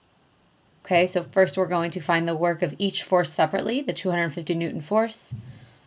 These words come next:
and the seven hundred Newton force, and then we're going to find the net force. So net is the sum of all forces. All right, so for part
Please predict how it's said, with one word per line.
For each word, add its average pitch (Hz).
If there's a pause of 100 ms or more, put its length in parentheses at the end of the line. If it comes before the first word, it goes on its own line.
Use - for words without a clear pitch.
and 170
the 156
seven 151
hundred 156
Newton 151
force, 233 (100)
and 170
then 175
we're 170
going 160
to 151
find 147
the 160
net 196
force. -
So -
net 147
is 156
the 151
sum 160
of 143
all 165
forces. - (2250)
All 175
right, 170
so 170
for 160
part 175